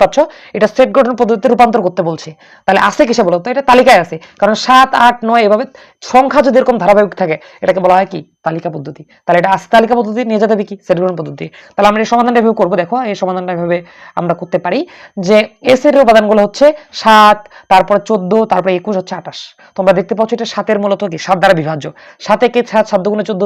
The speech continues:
তিন সাতে একুশ, চার সাতে আটাশ। অর্থাৎ বিভাজ্য মানে বুঝে নিবা সাতের নামতা, অর্থাৎ বিভাজ্য মানে নামতা। তোমরা দেখতে পাচ্ছ প্রথমে যে সংখ্যাটা আছে সাত, এটার মতো নামতা আগাচ্ছে। সাতে কে সাত, সাত দুগুণে চোদ্দ, তিন সাতে একুশ, এভাবে আগাচ্ছে, তাই না? তাহলে আমরা এখানে লিখবো যেখানে প্রত্যেকটি উপাদান সাত দ্বারা বিভাজ্য,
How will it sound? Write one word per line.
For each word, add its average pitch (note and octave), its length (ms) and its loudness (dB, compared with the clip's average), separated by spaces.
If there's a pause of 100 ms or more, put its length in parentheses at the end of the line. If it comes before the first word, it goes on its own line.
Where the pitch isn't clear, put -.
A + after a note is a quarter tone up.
তিন G3+ 120 -8
সাতে G#3 140 -2
একুশ, G3 160 -4
চার G3 120 -4
সাতে F3+ 200 -2
আটাশ। D#3 160 -6 (380)
অর্থাৎ G3+ 180 0 (120)
বিভাজ্য G#3+ 260 2 (120)
মানে C4+ 100 0 (100)
বুঝে B3 200 2
নিবা G#3 140 4 (320)
সাতের B3 280 0
নামতা, F3+ 280 -2 (340)
অর্থাৎ G#3 180 -2 (120)
বিভাজ্য G#3+ 320 4
মানে B3+ 180 2
নামতা। E3 240 -2 (220)
তোমরা G3+ 200 0
দেখতে A3 180 -2
পাচ্ছ A#3 120 -2 (120)
প্রথমে B3 300 2
যে B3+ 120 2
সংখ্যাটা G#3+ 320 2
আছে G3+ 180 -8
সাত, A#3 160 2 (320)
এটার A3 220 2
মতো G#3+ 140 -2 (100)
নামতা F#3 300 -4
আগাচ্ছে। D3+ 280 -10 (260)
সাতে G3+ 220 -2
কে A3+ 160 -2
সাত, A#3 180 4
সাত G3+ 120 -2
দুগুণে G3+ 260 -2
চোদ্দ, F#3+ 160 -4 (100)
তিন G3+ 100 -6
সাতে F#3+ 240 -2
একুশ, G3 200 -8
এভাবে F3 220 -2
আগাচ্ছে, D3+ 240 -10
তাই A#3 120 0
না? F#3+ 40 0 (360)
তাহলে A3+ 180 4
আমরা A#3 140 2
এখানে A3+ 220 0
লিখবো F3+ 200 -2 (380)
যেখানে A3 200 2 (100)
প্রত্যেকটি B3+ 540 -4
উপাদান G#3+ 260 4 (120)
সাত A3+ 180 0
দ্বারা A3+ 200 4
বিভাজ্য, E3 240 -2